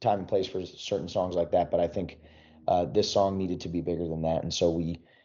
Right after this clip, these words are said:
couched it in people, everyone's ha-, you know, had to move somewhere for a fresh start or chase a dream and, you know, or, like, taking a leap of faith. And, and, and that's kinda what, what that song was about. And I, I knew, like, two people here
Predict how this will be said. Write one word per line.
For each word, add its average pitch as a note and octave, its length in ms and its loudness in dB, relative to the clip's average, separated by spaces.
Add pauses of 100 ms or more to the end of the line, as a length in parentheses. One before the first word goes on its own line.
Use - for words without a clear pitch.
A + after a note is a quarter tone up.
(240)
couched F2+ 360 4
it G2 100 4
in F2+ 300 0
people, D3 280 4
everyone's C#3 540 6
ha-, A#2 220 4
you A2 80 -4
know, G#2+ 100 -2
had G#2 120 2
to F#2+ 40 -6
move G2+ 180 -6
somewhere G#2 220 -2
for G2+ 120 -2
a F#2+ 40 0
fresh G2 240 2
start F#2+ 240 2
or F#2 80 0
chase F2+ 300 -2
a - 20 -12
dream F2+ 380 -4
and, E2+ 200 -4 (380)
you - 100 -6
know, F2+ 140 0
or, F2 140 2
like, E2 240 0
taking G#2 200 2
a F#2 60 0
leap F2 220 -2
of F2 80 -8
faith. F2 320 2
And, E2+ 200 -6
and, E2 540 -6 (380)
and - 80 -8
that's E2+ 120 -6
kinda E2 220 -8
what, D#2+ 320 -4
what E2 160 -6
that D#2 160 -2
song D2 200 -4
was D2+ 120 -6
about. D#2 340 0
And D2+ 300 -6 (420)
I, A#2+ 300 6
I A2 80 2
knew, A#2 140 2
like, G2 320 -4
two G#2 140 -8
people - 260 -10
here - 240 -14